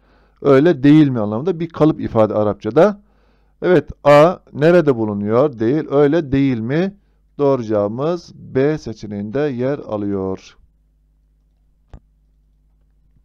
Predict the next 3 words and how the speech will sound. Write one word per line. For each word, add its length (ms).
On 140
iki. 340
Sorusunda 1300